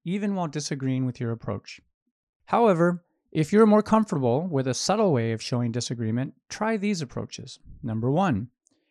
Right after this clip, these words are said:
brace yourself for direct behavior. When your counterpart directly challenges your assumption, offers solutions, or asks you to take responsibility, it is unlikely to be an intentional attack on you.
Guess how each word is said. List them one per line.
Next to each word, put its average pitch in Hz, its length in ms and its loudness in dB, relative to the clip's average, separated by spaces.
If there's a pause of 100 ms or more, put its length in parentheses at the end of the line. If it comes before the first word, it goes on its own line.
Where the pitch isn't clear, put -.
(200)
brace 143 340 2
yourself 127 380 -2
for 127 100 -8
direct 117 400 -4
behavior. 110 560 -4 (400)
When 156 260 4
your 220 120 0
counterpart 175 640 0
directly 151 420 -2
challenges 170 560 -4
your 185 120 -4
assumption, 120 600 -4 (540)
offers 139 320 2
solutions, 143 640 2 (120)
or 185 140 4
asks 214 360 0
you 185 60 -2
to 175 100 -4
take 165 220 -4
responsibility, 147 920 -2 (340)
it 208 120 0
is 220 200 0
unlikely 208 540 0
to - 120 -16
be 165 140 0
an 156 80 0
intentional 170 840 -2
attack 143 320 -8
on 123 140 0
you. 107 280 0